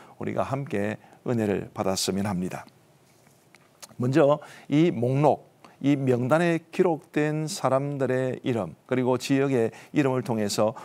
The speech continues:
우리가 무엇을 봐야 될 것인가라는 것부터 말씀을 드리겠습니다. 첫 번째로는 이 명단은 페르시아에서 돌아오는 사람들이, 돌아온 사람들이 그 이전에 사로잡혀가기 이전의 유다 백성들의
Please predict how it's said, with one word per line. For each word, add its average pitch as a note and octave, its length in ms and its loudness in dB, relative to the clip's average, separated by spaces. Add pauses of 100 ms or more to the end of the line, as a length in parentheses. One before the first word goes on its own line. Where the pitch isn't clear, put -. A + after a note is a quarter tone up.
우리가 A#2+ 420 2 (360)
무엇을 C3 880 0
봐야 B2+ 320 0
될 C#3 160 0
것인가라는 A2+ 680 -4
것부터 C3+ 360 -4
말씀을 F2+ 400 -6
드리겠습니다. - 520 -12 (300)
첫 - 140 -4
번째로는 C3 560 -2 (840)
이 D3 140 4
명단은 C3+ 580 0 (440)
페르시아에서 C#3+ 840 0
돌아오는 D#3 540 0
사람들이, A2+ 680 0
돌아온 C#3 480 2
사람들이 A#2 680 -2 (560)
그 E3 240 4
이전에 D#3 580 0 (240)
사로잡혀가기 D3 1300 0
이전의 F#3 600 2
유다 C3 260 0
백성들의 C3 840 -2